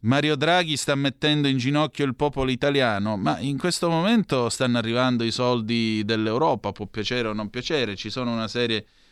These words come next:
di progetti che naturalmente,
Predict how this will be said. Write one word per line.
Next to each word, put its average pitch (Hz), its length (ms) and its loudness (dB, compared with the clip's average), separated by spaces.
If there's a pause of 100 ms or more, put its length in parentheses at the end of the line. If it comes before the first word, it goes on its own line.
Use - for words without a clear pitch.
(160)
di 127 200 -6
progetti 135 1080 0
che 120 140 -4
naturalmente, 120 1040 0